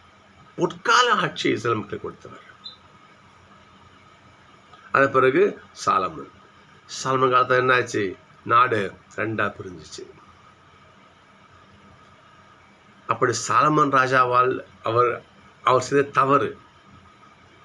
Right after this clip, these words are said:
தன்னுடைய மனைவிமார்களை என்ன பண்ணாரு? அவரை திருப்திப்படுத்தி, அவங்களே வந்து ச-, மகிழ்ச்சியா வச்சுக்கோங்கிற ஒரு காரணத்துக்காக அந்நிய தெய்வத்தை எல்லாம் என்ன பண்ணாரு? தன்னுடைய நாட்டுக்குள்ளே கொண்டு வர அனுமதி கொடுத்தார்.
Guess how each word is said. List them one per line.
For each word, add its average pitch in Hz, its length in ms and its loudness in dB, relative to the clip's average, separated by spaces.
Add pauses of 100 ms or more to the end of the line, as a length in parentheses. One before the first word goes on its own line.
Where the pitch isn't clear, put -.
(120)
தன்னுடைய 123 260 0
மனைவிமார்களை 123 640 4
என்ன 127 60 4
பண்ணாரு? 127 240 4
அவரை 123 240 4
திருப்திப்படுத்தி, 107 800 -2
அவங்களே 123 480 2
வந்து 120 240 -2
ச-, 123 40 2
மகிழ்ச்சியா 123 400 2
வச்சுக்கோங்கிற 117 340 0
ஒரு 107 120 0
காரணத்துக்காக 110 720 -2 (420)
அந்நிய 123 460 0
தெய்வத்தை 117 400 0
எல்லாம் 143 520 0
என்ன 147 60 4
பண்ணாரு? 131 460 2 (260)
தன்னுடைய 127 380 4
நாட்டுக்குள்ளே 117 640 -2 (240)
கொண்டு 117 220 2
வர 113 120 4
அனுமதி 113 240 -2
கொடுத்தார். 120 600 -2